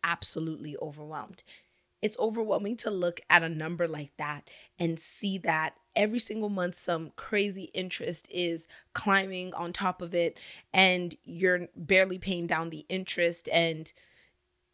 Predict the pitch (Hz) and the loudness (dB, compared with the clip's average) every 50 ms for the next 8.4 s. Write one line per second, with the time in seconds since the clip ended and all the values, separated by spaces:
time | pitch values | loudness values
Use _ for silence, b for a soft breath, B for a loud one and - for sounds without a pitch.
0 | _ - 214 220 214 190 220 262 294 320 226 - - 165 - - - - 202 202 | _ 4 4 4 6 6 4 4 4 4 0 -2 -2 0 0 0 2 2 0 0
1 | 226 - - 170 147 123 101 127 156 - 165 - 196 190 - - 208 190 185 180 | -2 -2 -2 -2 -2 -2 -2 -4 -6 -6 -4 -2 0 0 0 0 0 -2 -2 -2
2 | 170 170 165 B B B B - 165 170 185 185 185 175 175 170 175 170 175 190 | -2 -4 -6 B B B B 2 2 4 2 0 -2 -2 -2 -2 -4 -4 -4 -4
3 | 165 170 170 165 - 185 170 156 170 165 160 165 170 175 180 185 - - - - | -4 -4 -6 -6 -6 -6 -6 -6 -6 -6 -6 -6 -4 -4 -4 -6 -6 -8 -4 -2
4 | 180 170 175 170 170 - - 185 170 170 160 175 170 208 214 - - 208 196 190 | -2 -2 -2 -2 -2 -2 -2 0 -2 -2 0 0 0 0 0 -2 -2 -2 -2 -4
5 | - 180 175 170 170 190 190 185 180 185 190 b b b b b b b b b | -2 -4 -4 -4 -4 -6 -6 -4 -4 -6 -8 b b b b b b b b b
6 | - - 175 175 - - 156 160 165 160 165 165 151 151 147 - - - 170 160 | 6 6 6 6 6 6 4 6 4 4 2 0 -4 -8 -6 -4 -2 0 0 0
7 | 170 170 - - - 151 156 156 156 151 127 117 _ _ _ _ _ _ - - | 0 -2 -4 -2 -2 -2 -2 -4 -6 -8 -10 -12 _ _ _ _ _ _ 4 4
8 | 165 151 156 156 160 156 160 165 | 4 4 2 -2 -4 -6 -8 -12